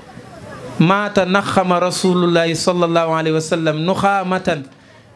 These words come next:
illa waqaat fi kaffi rajulin minhum fa dalaka biha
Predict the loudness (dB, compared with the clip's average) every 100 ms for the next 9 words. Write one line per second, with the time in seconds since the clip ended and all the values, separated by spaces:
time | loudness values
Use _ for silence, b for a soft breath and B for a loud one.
0 | 0 2 4 2 2 0 2 0 0 -4
1 | -6 -2 -2 -2 -2 0 2 0 0 0
2 | 0 0 0 0 2 2 0 0 -2 0
3 | 0 2 0 -2